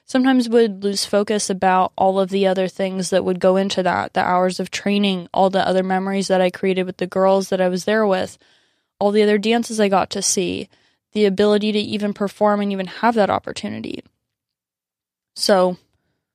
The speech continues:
you know, especially when those things would happen, sometimes I would focus on the negatives, and if I couldn't change it, it would be extra frustrating and difficult f-, for me to not ruminate on it. Now, when I was sixteen years old, I was with my competition dance team for high school, and we were at a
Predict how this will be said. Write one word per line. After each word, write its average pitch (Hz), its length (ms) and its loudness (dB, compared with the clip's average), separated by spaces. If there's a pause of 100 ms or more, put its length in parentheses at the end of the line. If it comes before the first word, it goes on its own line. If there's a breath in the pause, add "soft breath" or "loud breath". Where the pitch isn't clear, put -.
(180)
you 208 120 -2
know, 190 220 0 (140)
especially 247 540 0
when 214 320 0
those 202 220 -2
things 208 260 -4
would 185 100 0
happen, 196 640 -2 (360 soft breath)
sometimes 196 420 0
I 202 60 4
would 190 120 4
focus 196 360 -2
on 196 100 0
the 196 80 -2
negatives, 180 680 2
and 185 440 -4 (120)
if 190 120 -4
I 196 100 2
couldn't 240 360 0
change 202 340 0
it, 196 120 2
it 190 40 2
would 185 140 0
be - 160 -8 (100)
extra 202 320 0
frustrating 185 760 0
and 180 100 -8
difficult 185 460 -2
f-, - 100 -20 (560)
for 208 140 -2
me 196 220 0
to - 140 -4
not 180 240 0
ruminate 185 440 -2
on - 160 -4
it. 110 100 -10 (680)
Now, 196 140 -2
when 208 120 0
I 214 40 0
was 220 140 0
sixteen 320 480 -2
years 269 200 2
old, 202 300 4
I 196 60 4
was 196 220 -4
with 202 260 -2
my 196 180 -2
competition 240 560 -2
dance 202 300 -4
team 202 180 -2
for 190 140 -4
high 185 160 0
school, 190 420 0
and 185 100 -2
we 190 140 -2
were 190 140 0
at 185 80 2
a 185 280 2